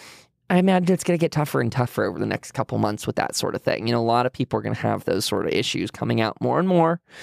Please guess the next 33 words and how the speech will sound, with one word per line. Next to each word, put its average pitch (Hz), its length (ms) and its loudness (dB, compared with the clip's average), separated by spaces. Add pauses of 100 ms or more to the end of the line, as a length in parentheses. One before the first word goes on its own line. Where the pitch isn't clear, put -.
(200)
So 120 680 2
stay 180 280 2
strong, 240 340 4
streamers. 196 580 2
Keep 180 260 0
your 196 120 4
heads 226 220 6
up. 226 280 6 (380)
Keep, 180 300 2
uh, 185 340 6
keep - 240 -4
fighting 147 300 2
the 175 80 2
good 190 180 2
fight. 196 380 4 (520)
And 190 520 2
yeah, 190 380 0 (200)
just - 260 0
always 180 240 2
try 190 200 0
and 185 80 2
give 170 160 2
people 160 520 2 (240)
some - 280 0
good 151 120 4
advice 131 440 0
if - 100 -10
you 143 80 -8
can, 101 460 0
uh, 98 80 -4
in 110 220 0
those 107 280 -2 (220)
situations. - 680 -10